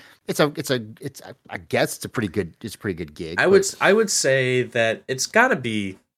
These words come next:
Speaker 2: fun for him still because he doesn't have to do it anymore, but he still does.
Speaker 1: Does he still draw?
Speaker 2: Yeah, he still does. He does.
Speaker 1: I mean,
Speaker 2: He,
Speaker 1: I'm
Speaker 2: he
Speaker 1: sure
Speaker 2: doesn't
Speaker 1: he draws.
Speaker 2: he, I mean,
Speaker 1: He doesn't draw for the comic books
Speaker 2: yeah, he,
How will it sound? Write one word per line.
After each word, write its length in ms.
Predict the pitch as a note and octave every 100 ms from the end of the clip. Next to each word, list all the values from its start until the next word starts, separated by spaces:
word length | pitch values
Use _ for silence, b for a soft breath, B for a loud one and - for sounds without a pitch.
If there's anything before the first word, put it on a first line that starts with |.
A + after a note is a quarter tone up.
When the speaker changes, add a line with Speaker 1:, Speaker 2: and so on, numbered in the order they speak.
| _
Speaker 2:
fun 460 | - - - G#2+ G2+
for 140 | F#2+ G#2
him 240 | G2 F#2
still 300 | - G#2+ G2
because 520 | G#2 G#2 A2 G#2 G#2 b b -
he 80 | A#2+
doesn't 240 | C#3+ G#2
have 340 | - G#2 G#2 -
to 60 |
do 140 | C#3+ D#3+
it 120 | D#3+
anymore, 540 | E3 E3 D#3+ E3 F3 - _ _ _ _ _ _
but 80 | G2+
he 60 | F#2+
still 200 | - G2+
does. 420 | F#2 F2 - - _ _ _ _ _ _ _
Speaker 1:
Does 180 | B2 D3
he 60 |
still 220 | G3 C4+ C4+
draw? 320 | C4+ C#4 C#4 -
Speaker 2:
Yeah, 160 | G4 F4+
he 80 | G3+
still 200 | - D4+
does. 360 | B2+ B2+ - F#3
He 80 | G3
does. 180 | F#3+
Speaker 1:
I 40 | A3
mean, 80 | F#3
Speaker 2:
He, 40 |
Speaker 1:
I'm 40 | G3+
Speaker 2:
he 60 | A#3+
Speaker 1:
sure 80 |
Speaker 2:
doesn't 160 | A3+ G3
Speaker 1:
he 40 | A#2
draws. 240 | G#2+ F2 - _ -
Speaker 2:
he, 140 | -
I 60 | D#3+
mean, 60 | E3
Speaker 1:
He 60 |
doesn't 220 | D3+ C3+ A2+
draw 200 | A#2+ G#2
for 80 |
the 80 | F#2+
comic 340 | - D#3 C3 F2
books 220 | E2+ -
Speaker 2:
yeah, 60 |
he, 80 | F#3